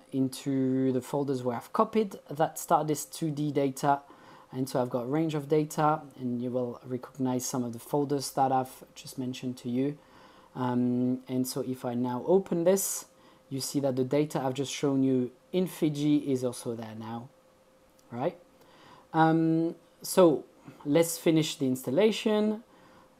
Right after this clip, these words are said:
Um, there's a second step to this that allows everything to be, um, to be set properly. And that loads, uh, all the key dependencies,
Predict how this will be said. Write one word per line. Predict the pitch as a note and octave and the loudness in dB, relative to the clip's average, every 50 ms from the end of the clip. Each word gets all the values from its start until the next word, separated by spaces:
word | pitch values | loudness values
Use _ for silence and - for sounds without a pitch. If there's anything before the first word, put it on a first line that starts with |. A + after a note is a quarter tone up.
| _ - | _ -2
Um, | D3 D3 C#3 C#3 C#3 C#3 C3+ B2+ | -2 0 2 4 4 4 4 4
there's | C3 C#3 C3+ C3+ | 2 2 0 0
a | C3+ | -2
second | - - D#3+ D#3 - D3 C#3+ | -2 -2 -2 0 0 0 -2
step | C#3 - - C#3+ C3 - - | 0 0 0 0 0 0 -2
to | - C3+ B2 | -4 0 4
this | D3 E3+ F3 F3 F3 - - - - - - | 6 8 8 8 6 2 -4 -6 -8 -10 -12
that | C3+ C3 C3+ A#2+ - | -8 -6 -6 -4 -4
allows | - C3+ C3 C3 C3 C3 C3 B2+ - - | -2 0 2 2 2 2 2 0 -2 -4
everything | - C3+ C3 C#3+ C3 - - D3 C#3 C3+ C3 | -4 -4 -2 -4 -4 -4 -4 -4 -4 -4 -6
to | - - C3 | -8 -10 -6
be, | C3 C3 B2+ B2+ B2 B2 - | -4 -2 -2 -2 -4 -6 -8
um, | C3+ B2 A#2+ A#2 A#2+ A#2+ A#2 | -6 -6 -4 -4 -6 -8 -8
to | - - | -8 -8
be | B2+ A#2+ B2 | -6 -4 -6
set | B2 - - A#2+ - - - | -6 -6 -8 -8 -10 -4 -2
properly. | - F#3 F#3 F#3+ F#3 F3 F3+ E3+ - - _ _ _ _ _ _ _ _ _ _ _ _ _ _ - - - - - - - - - - - | -2 -2 0 0 0 0 0 0 -4 -10 _ _ _ _ _ _ _ _ _ _ _ _ _ _ -20 -20 -20 -20 -20 -20 -20 -20 -20 -14 -8
And | - D3+ C#3 | -4 2 4
that | C#3 C#3+ | 4 6
loads, | C#3 C#3 C#3+ C3+ B2+ - - - - - | 6 4 2 0 -2 -4 -10 -10 -6 -2
uh, | C3 C3 C3 B2 A#2+ A#2+ B2 A#2 - - | 0 0 2 0 0 -2 -4 -6 -8 -4
all | - D#3+ E3 D#3 | 0 0 2 2
the | D3 C#3+ | 0 -2
key | - - - C3 | -4 -6 -6 -6
dependencies, | B2+ B2 - C3+ C#3+ D3 D3 C#3+ C#3+ C#3 - C#3+ C#3+ C#3+ C#3+ C#3 C3+ - - - | -6 -4 -2 0 0 2 2 2 0 0 0 2 4 4 4 2 0 -4 -8 -10